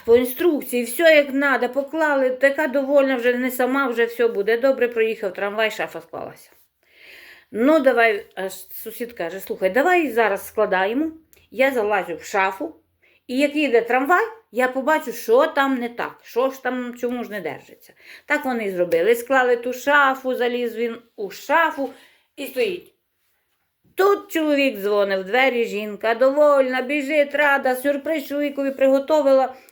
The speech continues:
Каже: «Заходь, дорогий, миленький мій, оно там в мене є, е, сюрприз тобі в кімнаті». Той заходить, дивиться, шафа стоїть, ух ти,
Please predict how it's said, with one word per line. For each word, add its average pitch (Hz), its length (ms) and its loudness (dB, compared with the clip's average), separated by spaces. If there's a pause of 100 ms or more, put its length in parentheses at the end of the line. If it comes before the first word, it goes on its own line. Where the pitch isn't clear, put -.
Каже: 269 320 2
«Заходь, 285 420 0
дорогий, 294 520 2
миленький 285 640 0
мій, 294 220 2
оно 277 300 2
там 262 220 -2
в 254 60 -4
мене 240 300 -4 (420)
є, 214 640 2
е, 202 200 0
сюрприз 247 400 -2
тобі 185 280 -4
в 180 300 -14
кімнаті». 185 560 -6 (1120)
Той 269 160 4
заходить, 240 420 2
дивиться, 240 380 2
шафа 220 420 -10
стоїть, 214 420 -8
ух 247 340 -4
ти, 247 360 2